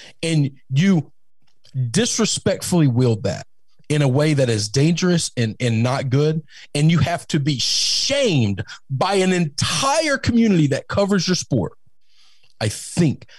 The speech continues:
that is a disgusting thing. I would, I could swallow all the pills of getting an Urban Meyer or a, or a bad, dudes that I just think are bad dudes, that I think are kind of pieces of crap.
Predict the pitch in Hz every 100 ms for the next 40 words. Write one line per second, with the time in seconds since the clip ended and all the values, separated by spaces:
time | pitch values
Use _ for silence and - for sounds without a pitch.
0 | - 131 123 110 92 104 - - 131 120
1 | - 107 101 101 87 - - - - -
2 | 165 160 147 - - - - 185 233 175
3 | - - 190 185 175 147 - 170 190 190
4 | 165 147 - 139 117 117 - 117 113 139
5 | 131 120 120 127 117 117 110 110 107 104
6 | 92 - - 131 135 123 - - 165 151
7 | 123 135 170 - 165 - 151 214 226 165
8 | 170 170 151 165 175 156 - 156 143 113
9 | 104 117 110 95 110 98 85 139 147 147
10 | 135 160 - - 160 147 - 135 - 110
11 | 95 - 95 73 -